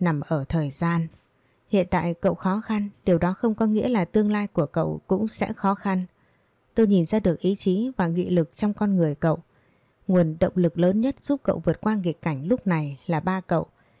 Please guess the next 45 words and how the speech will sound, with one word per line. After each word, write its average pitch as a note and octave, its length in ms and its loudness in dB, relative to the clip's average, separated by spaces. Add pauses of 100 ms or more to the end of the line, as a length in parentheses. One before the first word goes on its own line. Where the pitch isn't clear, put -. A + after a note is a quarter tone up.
(240)
Chỉ F#3 140 0
cần E3 360 0
ông G#3+ 220 0
ấy A#3 100 -2
khỏe D#3 260 -2
mạnh, D3+ 220 -4 (320)
vượt F3 180 2
qua G#3+ 140 -2
được F#3 220 -2
bệnh F3 220 -2
tật, D#3 160 -2 (540)
cậu F#3 200 0
sẽ F#3 440 -4
vững G#3+ 200 0
lòng D#3 280 -2 (160)
để D#3+ 120 0
tiến F3 300 -2
về E3 160 -2
phía E3+ 200 -4
trước. A#3 340 -2 (1120)
Em G3+ 220 4
luôn G3 180 6
nghĩ F#3+ 180 0
trên A3 180 2
đời E3+ 180 4
này D3+ 240 0
có G3+ 180 -2
Thượng F3 280 0
Đế F3 220 2 (380)
và F3 140 0
Ngài D#3+ 300 -2
sẽ F#3 280 -4
xuất C4 240 -2
hiện F3 300 0
bất C4 180 -2
ngờ D#3+ 300 0
vào D#3 120 -2
những F3+ 200 -2
lúc C4 180 0
con G#3 200 0
người D3+ 140 0
ta F3 160 -4
tuyệt D#3+ 300 -2
vọng D#3+ 200 -4
nhất. A3 220 -4